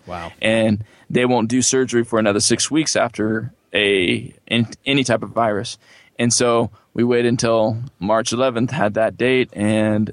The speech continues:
Speaker 2: three days before that, uh, we had to take him to the hospital, or no, took him to a pediatrician and told him,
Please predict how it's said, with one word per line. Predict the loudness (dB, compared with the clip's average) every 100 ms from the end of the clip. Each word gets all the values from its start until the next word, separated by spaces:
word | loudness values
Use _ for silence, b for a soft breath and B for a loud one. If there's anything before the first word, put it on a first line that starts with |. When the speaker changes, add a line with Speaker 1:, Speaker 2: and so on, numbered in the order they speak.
| -10
Speaker 2:
three | -4 -2
days | 0 0
before | -4 -2 0 2
that, | 2 0 -2 b b b b b _ b b -4
uh, | 0 2 2 2
we |
had | 0 2
to |
take | 0
him | 2
to |
the | 2
hospital, | 0 0 0 0 0 -2
or | 0 2
no, | 2
took | 2 2
him | 0
to |
a | 0
pediatrician | 0 0 0 -2 0 0 0 0
and | 0 0
told | 0 0 2
him, | 0 -2